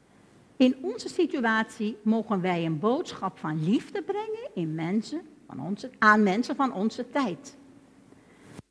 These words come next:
We mogen mensen oproepen zich te bekeren tot Gods genade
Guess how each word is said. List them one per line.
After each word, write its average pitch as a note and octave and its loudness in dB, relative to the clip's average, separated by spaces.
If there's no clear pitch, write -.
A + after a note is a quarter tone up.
We D#3+ -20
mogen E3+ -14
mensen B3+ 0
oproepen D4 0
zich - -4
te A3+ 2
bekeren D4+ 0
tot D#3 -10
Gods - -10
genade F3 -2